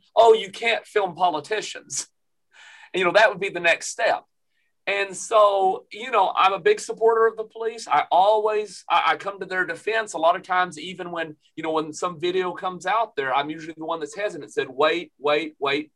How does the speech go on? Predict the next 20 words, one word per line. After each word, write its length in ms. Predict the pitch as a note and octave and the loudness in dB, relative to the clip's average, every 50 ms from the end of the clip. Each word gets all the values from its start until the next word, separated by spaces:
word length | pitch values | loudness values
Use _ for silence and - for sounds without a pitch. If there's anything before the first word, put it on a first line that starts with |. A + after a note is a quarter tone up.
| - | -10
let's 220 | A2+ B2 - - - | -10 -10 -10 -10 -10
see 120 | D3+ D3 | -10 -8
the 100 | C3+ C#3 | -6 -6
whole 220 | C3+ C3+ C3+ C3 C3 | -6 -6 -6 -6 -8
thing." 380 | - F#3 F#3+ D3+ A2+ A2 A2 _ _ _ _ _ _ _ _ - | -10 -10 -8 -8 -10 -12 -16 _ _ _ _ _ _ _ _ -8
But 160 | D#3 D#3 - | -6 -6 -6
even 220 | G3+ A3+ G#3+ G#3+ F#3+ | -6 -6 -4 -2 0
I'll 180 | G3+ G#3+ A3 | 2 2 0
say, 360 | G#3+ - - D3+ C#3 B2+ C3 C#3 | 0 -2 -4 -6 -4 -4 -4 -6
"No, 220 | D3 D3 D3 D3 | -4 -2 -2 -2
no, 180 | C#3+ C#3 C3+ C3 | -2 -4 -6 -6
no, 240 | C3 B2+ B2 B2 B2 | -6 -6 -6 -6 -6
this 240 | C#3 D#3 D3+ C#3+ | -6 -6 -6 -8
is 140 | D3 C3+ C3+ | -12 -10 -4
not 200 | C#3 C#3 C3 B2 | -2 -2 -2 -2
a 40 | A#2+ | -4
good 160 | B2+ B2+ A#2+ B2 | -4 -6 -4 -2
law," 360 | B2+ C3 - - D#3 - - | -2 -2 -2 -2 -4 -6 -6
because, 580 | A#2+ A#2+ - - C3+ B2 A#2 A#2 A2+ A2 A2 | -8 -8 -6 -2 0 2 2 2 0 -4 -4
uh, 180 | A#2 A2 A2 | -2 0 0